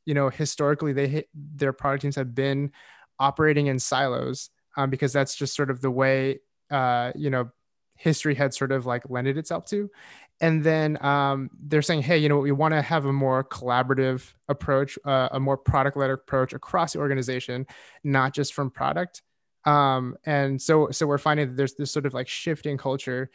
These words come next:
There's a shift in the way products are being built and the mechanisms in which data is getting f-, um, sent to product within the internal teams altogether. Uh, so I think a large piece of the reason why, um,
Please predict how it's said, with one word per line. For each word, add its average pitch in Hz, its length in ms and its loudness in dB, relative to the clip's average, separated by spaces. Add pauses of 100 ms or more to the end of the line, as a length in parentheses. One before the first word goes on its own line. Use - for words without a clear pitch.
(280)
There's 131 160 -4
a 131 60 0
shift 160 420 -2
in 139 100 2
the 135 80 2
way 127 320 0
products 139 400 -2
are 135 60 -4
being 131 260 -4
built 139 320 0 (140)
and 139 400 -2
the 127 60 -4
mechanisms 131 640 -2
in 127 260 -4
which 127 400 -6 (100)
data 131 300 -2
is 127 160 -4
getting 127 280 -4
f-, - 200 -16 (240)
um, 127 260 -2
sent 131 340 -4
to 147 120 -4
product 120 400 0
within 123 440 -8
the 139 260 -4
internal 131 340 -2
teams 127 380 -6
altogether. 131 640 -6 (560)
Uh, 147 200 4
so 147 140 2
I 156 60 4
think 208 300 -2 (760)
a 147 240 2
large 147 360 0
piece 165 200 0
of 156 80 -4
the 147 80 0
reason 135 380 -2
why, 131 320 -2
um, 131 500 -4